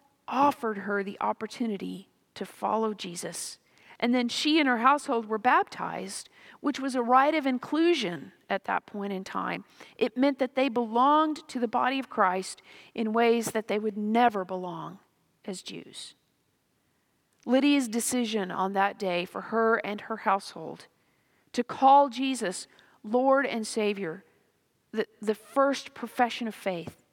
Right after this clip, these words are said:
right, was pivotal for the Christian community in Philippi. In fact, commentators note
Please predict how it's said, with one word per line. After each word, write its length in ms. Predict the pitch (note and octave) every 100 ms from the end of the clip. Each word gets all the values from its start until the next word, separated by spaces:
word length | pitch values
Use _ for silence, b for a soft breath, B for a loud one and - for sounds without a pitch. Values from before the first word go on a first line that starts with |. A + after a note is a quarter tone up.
| _
right, 240 | G3 F#3 - B B B B
was 200 | A#3 - -
pivotal 640 | - - D#4+ B3 G#3 F3+
for 180 | - G3
the 80 | F#3+
Christian 400 | - G#3 - G#3
community 480 | - G#3+ G#3 F#3+ F3
in 80 |
Philippi. 560 | F3 F#3+ F3 E3+ - - b b b b b
In 100 | b
fact, 360 | A#3 C4 A#3+ -
commentators 680 | - C4 B3+ B3 G#3+ G#3 G3+
note 320 | A3+ G#3+